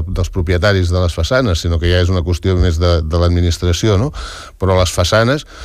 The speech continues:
jo entenc ja fa anys que, que, que, que ho hem parlat en molts àmbits, i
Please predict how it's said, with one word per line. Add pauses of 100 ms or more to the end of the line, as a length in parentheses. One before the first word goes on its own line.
(540)
jo
entenc
ja
fa
anys
que,
que,
que,
que
ho
hem
parlat
en
molts
àmbits, (480)
i